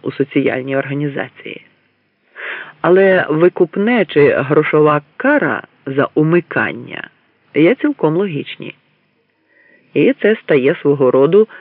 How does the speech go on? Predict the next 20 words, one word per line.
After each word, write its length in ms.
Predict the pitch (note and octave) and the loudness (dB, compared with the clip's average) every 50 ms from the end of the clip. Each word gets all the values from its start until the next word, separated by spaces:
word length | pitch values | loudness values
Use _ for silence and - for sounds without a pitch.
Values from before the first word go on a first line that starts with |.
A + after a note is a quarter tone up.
| - - _ _ | -20 -20 _ _
неминучою 840 | - D3+ E3 D#3+ D#3+ E3 D3+ D#3 F3 G#3 G#3+ - - D3+ C#3 C3+ B2+ | -2 0 2 2 2 2 2 2 2 0 0 2 0 2 2 2 0
умовою 680 | - - D3 D#3 D#3+ E3+ F3 E3 C3+ B2+ B2 B2 B2+ B2 | 0 0 -2 0 2 4 4 4 4 2 0 0 0 0
для 180 | B2+ C3 C3 | 0 -2 -2
того, 400 | - - A#3 C4+ A#3+ F3 C3+ G#2 - _ _ _ _ _ _ - - - _ | 0 2 2 2 2 0 -2 -4 -6 _ _ _ _ _ _ -20 -20 -20 _
щоб 300 | - - - D#3 D3+ - - | -12 0 0 0 0 2 0
умикання 840 | D3+ D#3+ D#3 D3+ D3 - - A#3 C4 C#4 A#3+ F#3 C#3+ A#2 A2 - - - - | 0 2 2 0 -2 -4 -4 -4 -2 -2 -4 -4 -6 -6 -8 -8 -10 -14 -8
могло 380 | - C#3+ C#3+ C#3+ D3+ G3 B3 | -4 -2 -2 0 0 0 0
перейти 520 | - - G#3+ G3 F3+ E3 D3+ - - A3 A#3+ | 0 0 0 2 2 0 0 0 -2 -2 0
до 160 | A3 B3 C4 | 2 0 0
другої 560 | A3 F3+ G3 F3+ F3 E3+ D#3+ F#3+ G3+ G3+ G#3+ | 2 2 4 4 4 4 2 0 0 0 -2
фази 580 | A3 - - - A#2+ G2+ G2 B2+ C3+ A2+ A2 - _ _ _ _ _ _ _ _ _ _ _ _ - - - - _ | -4 -6 -4 -2 -2 -2 -2 -2 -4 -6 -6 -6 _ _ _ _ _ _ _ _ _ _ _ _ -20 -20 -20 -4 _
в 40 | C#3+ | 0
якій 240 | D3 C3+ - E3 D#3 | 0 2 2 2 4
воно 420 | D3+ D#3 D3+ D#3 D3+ C#3+ C3 A#2 - | 4 4 4 2 2 2 0 -2 -2
пізніше 500 | - C#3+ C3+ C3 F3+ A#3+ C#4 - - D3+ | -2 -2 0 0 0 -2 -2 2 0 0
являє 460 | C3+ B2 B2+ C3 C3 C3+ E3+ G#3+ A3+ | 2 2 0 2 2 2 2 0 0
собою 580 | A3 - G3 E3+ D#3+ F3+ G3 G3+ G3+ F#3 D3+ - - | 0 -2 -4 0 2 2 4 6 6 4 2 0 0
легальну 760 | - D3+ E3 F3 F3+ D3 C3+ D#3 D3+ D3+ E3 F#3 G3+ A3 A3 | 2 4 4 4 2 2 0 -2 0 0 0 -2 -2 -4 -6
форму 440 | - - E3 D#3+ D3+ C#3 C#3 C3+ C3+ | -2 2 4 4 4 2 0 -4 -6
шлюбу 520 | - - F3 G#3 C4+ C4 F#3 C3+ A2 - | -4 -2 0 0 0 2 2 2 0 0